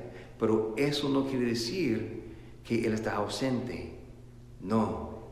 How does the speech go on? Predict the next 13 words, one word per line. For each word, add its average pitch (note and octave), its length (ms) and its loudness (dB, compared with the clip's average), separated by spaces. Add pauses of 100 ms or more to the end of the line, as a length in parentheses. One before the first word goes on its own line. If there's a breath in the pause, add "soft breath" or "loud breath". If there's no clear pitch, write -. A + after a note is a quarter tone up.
(260)
Él G#2+ 300 4
nos A2+ 280 4
dio A2+ 140 4
la A2 160 0
promesa A2+ 720 0 (260)
de F#2 100 -4
que F#2+ 300 -2
Él - 80 -2
siempre A#2 580 2
está G#2+ 640 -4
caminando G#2 1000 0
con G2 120 -2
nosotros. - 920 -6